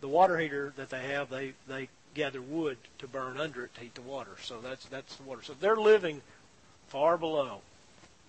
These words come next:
now what they're used to. But yet, God's called him back home to take the gospel. There's another couple that I met while I was in Brandon that, uh,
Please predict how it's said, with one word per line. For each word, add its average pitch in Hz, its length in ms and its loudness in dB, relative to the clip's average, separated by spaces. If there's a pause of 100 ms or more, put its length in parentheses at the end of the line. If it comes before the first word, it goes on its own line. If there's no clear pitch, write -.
(640)
now 113 300 -6 (1160)
what 123 140 -10
they're 139 120 -8
used 160 320 -12
to. 104 60 -18 (800)
But 139 100 -6
yet, 139 180 -2 (440)
God's 151 220 0
called 160 260 2
him 135 120 -4
back 131 300 2
home 123 380 -12 (640)
to - 80 -14
take 123 240 -8
the 127 60 -18
gospel. 120 440 -8
There's 127 160 -8
another 175 300 8
couple 147 420 -2
that 123 180 -8 (320)
I 151 120 0
met 165 240 2
while 160 120 6
I 156 60 8
was 156 160 0
in 156 100 -4
Brandon 156 460 2 (960)
that, 131 360 -6
uh, 123 200 -6